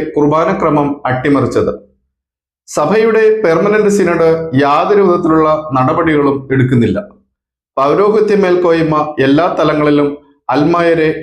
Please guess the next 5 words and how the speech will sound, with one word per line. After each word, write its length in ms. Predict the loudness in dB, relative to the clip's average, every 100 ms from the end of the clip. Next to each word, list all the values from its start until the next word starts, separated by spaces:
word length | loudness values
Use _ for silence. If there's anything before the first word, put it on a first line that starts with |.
| 0
ഒഴിവാക്കി. 540 | 2 2 0 -4 -12 -16 _ _ _ -4
അതിരൂപതയുടെ 720 | -2 2 2 2 2 2 0 0 0 0
എല്ലാ 180 | 2 0 2
ദേവാലയങ്ങളിലും 720 | 2 0 2 2 2 2 0 -2 -8 -14 _ -2
വിശ്വാസികളെ 680 | 0 0 0 0 2 2